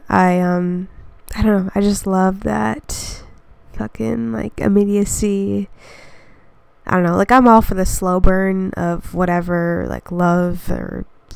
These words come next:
you know, appreciating things, whatever. But I also like it when things are just, like, in your face and out there and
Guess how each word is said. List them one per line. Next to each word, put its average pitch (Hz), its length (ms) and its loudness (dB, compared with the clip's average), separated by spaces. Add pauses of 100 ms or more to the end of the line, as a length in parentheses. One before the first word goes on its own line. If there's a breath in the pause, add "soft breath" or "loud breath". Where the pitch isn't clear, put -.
(200)
you - 180 -16
know, - 80 -14
appreciating 180 760 0
things, 175 960 -4 (840)
whatever. - 480 -4
But - 300 -4 (480 loud breath)
I 196 120 -2
also 185 340 -2
like 190 240 -6
it 190 80 -6
when 196 140 -6
things 180 280 -6
are 190 80 -4
just, 202 280 -10
like, - 180 -10
in 180 140 -4
your 175 140 0
face - 440 -4
and 196 80 -4
out - 240 -4
there 175 300 0
and 190 340 -6